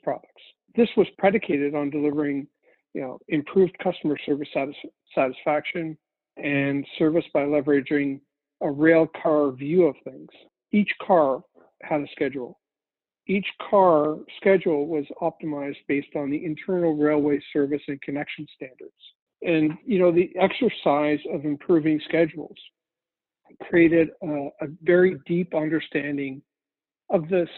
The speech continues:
sum of the parts on how a railway company operates. And within that, we started to learn that,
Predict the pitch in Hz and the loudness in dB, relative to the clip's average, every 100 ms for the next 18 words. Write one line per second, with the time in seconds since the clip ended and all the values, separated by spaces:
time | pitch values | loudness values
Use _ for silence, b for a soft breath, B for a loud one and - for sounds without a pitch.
0 | - - 202 180 160 - - 147 - _ | -4 2 2 2 -2 -4 0 0 -2 _
1 | - _ _ _ 147 147 147 - 151 147 | -20 _ _ _ -6 -6 -6 -2 0 0
2 | 139 143 139 139 - 139 - 135 127 143 | 0 0 -2 -6 -8 -12 -10 -8 -10 -12
3 | _ _ 196 185 139 120 135 _ _ _ | _ _ 2 2 0 -6 -10 _ _ _
4 | - 190 170 165 156 - 202 165 156 202 | -2 2 4 2 -2 -12 -2 -2 2 4
5 | 247 131 151 - 180 175 165 175 180 190 | 4 2 -8 0 0 2 4 4 4 2
6 | 185 269 143 - _ _ _ _ 143 - | 2 -2 -6 -12 _ _ _ _ -4 -4